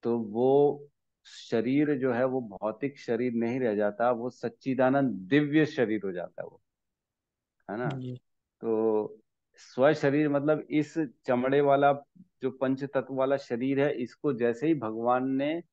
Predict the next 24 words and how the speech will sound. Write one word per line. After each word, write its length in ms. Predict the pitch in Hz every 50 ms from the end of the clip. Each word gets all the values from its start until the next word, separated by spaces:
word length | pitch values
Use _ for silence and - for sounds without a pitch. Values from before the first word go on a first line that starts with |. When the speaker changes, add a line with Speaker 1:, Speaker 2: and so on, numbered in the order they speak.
| _ _ _ _ -
Speaker 1:
अपने 300 | 110 113 - - 127 123
धाम 360 | 104 101 101 110 123 131 127
ले 120 | 120 117 113
जाने 300 | 113 113 113 117 123 123
के 120 | 117 123
लिए 140 | 117 120 127
उनको 340 | 123 120 117 113 107 - 120
स्पर्श 420 | - - _ - 127 131 127 -
किया 380 | - - - 101 104 107 120 131 - - _ _ _ _ _ -
तो 100 | 117 113
उनका 300 | 113 117 113 117 139 127
शरीर 400 | 127 - 120 110 113 131 131 127
वो 120 | 131 135
दिव्य 500 | 117 101 92 90 127 139 135 131 127 120
हो 200 | 101 87 87 85
गया 180 | 80 82 87 - - _ _ _ _ _ _ _ _ _ _ _ _ _ -
और 160 | 101 107 107
वो 200 | 107 110 127 135
इस 260 | - - 131 123 107 98
भौतिक 560 | 90 92 98 107 110 - _ - 143 135 143
संसार 680 | - 127 113 110 110 107 - - 120 117 120 127 127 123 -
के 140 | - 143 143
अवगुणों 760 | 143 - - - 120 123 127 127 117 107 113 120 127 135 139
से 200 | 135 - - 147